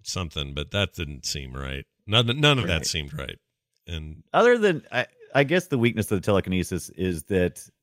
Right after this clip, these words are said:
Speaker 2: unless you're implying that the telekinesis requires less, uh, energy from you as opposed to using your actual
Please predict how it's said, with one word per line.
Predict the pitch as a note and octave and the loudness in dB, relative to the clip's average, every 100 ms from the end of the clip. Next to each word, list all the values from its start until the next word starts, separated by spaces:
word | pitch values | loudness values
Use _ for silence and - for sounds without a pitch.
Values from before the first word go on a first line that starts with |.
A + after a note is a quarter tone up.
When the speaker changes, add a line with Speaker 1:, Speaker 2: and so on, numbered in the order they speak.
| - | -8
Speaker 2:
unless | G2 G2+ A2 A#2+ - | -2 0 4 2 2
you're | A#2 G#2+ G2+ F#2 - - | 0 2 2 0 -4 -12
implying | F2 F#2 - G2+ F#2+ F#2+ F2+ | -6 -4 0 2 4 4 2
that | F2 - | -2 -4
the | |
telekinesis | E2 G#2 F#2 F2+ F2+ - E2+ - | -4 -2 -2 -2 -4 -4 -8 -6
requires | E2+ - F2+ F2+ E2+ D2+ | -8 0 2 4 2 -2
less, | E2 D#2+ G2 F2+ - - _ _ _ _ _ _ | -8 0 2 2 0 -14 _ _ _ _ _ _
uh, | F2 F2 - - | 0 0 0 -4
energy | A2+ G2+ D#2+ F2 D#2+ C#2+ - _ _ _ _ - | 0 0 0 -2 -2 -4 -12 _ _ _ _ -2
from | G2+ F2+ | 0 0
you | F2 F#2+ D2+ C#2+ C2+ _ _ _ _ _ | 0 0 0 -2 -8 _ _ _ _ _
as | F#2 F2 | -4 -2
opposed | E2+ - F#2+ F#2 D#2 | -2 2 2 2 0
to | - | -2
using | E2+ E2 F2+ E2+ E2+ | -2 0 -2 -2 -2
your | E2 - | -2 -2
actual | E2 E2 - E2+ D2+ C#2 | -2 -2 -4 -2 -2 -4